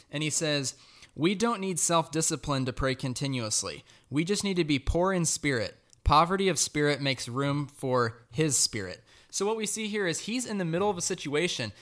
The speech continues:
and he's still praying. He feels his own inability to do this on his own, but he prays to God for success with the king. He prays to God for, uh, deliverance in this moment.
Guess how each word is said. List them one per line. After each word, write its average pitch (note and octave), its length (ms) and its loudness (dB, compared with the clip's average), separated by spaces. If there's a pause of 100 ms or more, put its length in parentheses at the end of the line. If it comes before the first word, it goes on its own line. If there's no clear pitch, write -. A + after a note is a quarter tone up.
(140)
and C#3+ 100 -6
he's G3 200 -2
still F#3 220 -2
praying. D3 400 0
He D#3+ 120 -2
feels F#3 600 -2 (420)
his D#3+ 320 -2
own E3+ 540 0 (720)
inability D3+ 580 2
to C#3+ 140 -6
do D3 100 2
this D3+ 180 -2
on C#3+ 120 0
his C3 160 -2
own, C#3+ 160 0
but B2 100 -4
he F#3 140 -6
prays E3+ 380 -2
to D3 100 -4
God C3 260 0
for B2+ 400 0 (160)
success - 560 0
with B2 120 -8
the A#2+ 80 -8
king. A#2+ 240 -6
He C#3+ 120 -4
prays D#3+ 360 -2
to D3+ 100 -4
God B2 400 0
for, B2 600 0 (300)
uh, B2+ 160 2
deliverance C3 680 -2
in A#2+ 120 -6
this A2 160 -6
moment. G#2 300 -10